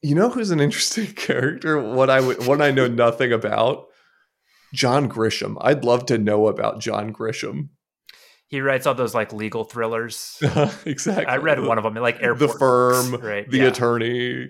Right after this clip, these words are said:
Speaker 1: The
Speaker 2: Yeah.
Speaker 1: Client.
Speaker 2: <laughs> Yeah.
Speaker 1: But I
Speaker 2: The,
Speaker 1: believe
Speaker 2: The Affidavit. <laughs>
Speaker 1: Yeah,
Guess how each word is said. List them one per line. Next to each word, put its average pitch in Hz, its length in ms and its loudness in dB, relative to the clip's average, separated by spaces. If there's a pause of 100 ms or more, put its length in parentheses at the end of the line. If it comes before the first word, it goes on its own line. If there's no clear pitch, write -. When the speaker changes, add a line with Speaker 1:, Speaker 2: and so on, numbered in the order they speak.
Speaker 1:
The 143 160 0
Speaker 2:
Yeah. 131 60 2
Speaker 1:
Client. 123 600 0
Speaker 2:
<laughs> 226 720 -4 (240)
Yeah. 156 180 -12 (3000)
Speaker 1:
But 170 140 0
I 143 100 4
Speaker 2:
The, - 60 4
Speaker 1:
believe 151 500 0
Speaker 2:
The 147 160 0
Affidavit. 127 720 -2 (160)
<laughs> 480 160 -12
Speaker 1:
Yeah, - 240 0